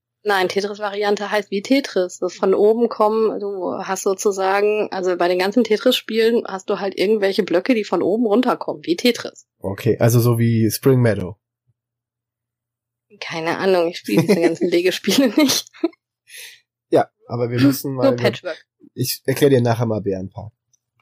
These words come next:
Speaker 1: Ich bin gespannt.
Speaker 2: Da gibt's eine Erweiterung jetzt, hab ich gesehen. Die Grizzlies
Speaker 1: Ja.
Speaker 2: kommen.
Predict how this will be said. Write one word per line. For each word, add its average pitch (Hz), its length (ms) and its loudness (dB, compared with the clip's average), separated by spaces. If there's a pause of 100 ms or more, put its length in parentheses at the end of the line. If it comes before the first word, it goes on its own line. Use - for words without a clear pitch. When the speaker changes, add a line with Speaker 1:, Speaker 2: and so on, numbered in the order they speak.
(800)
Speaker 1:
Ich 220 200 -12
bin 175 140 0
gespannt. - 540 -12 (140)
Speaker 2:
Da 110 100 0
gibt's 147 200 2
eine 107 100 4
Erweiterung 139 480 2
jetzt, 113 180 -2
hab 107 80 0
ich 104 120 -8
gesehen. 104 400 -12 (600)
Die 110 80 -4
Grizzlies 165 380 2
Speaker 1:
Ja. - 60 2
Speaker 2:
kommen. 110 420 -4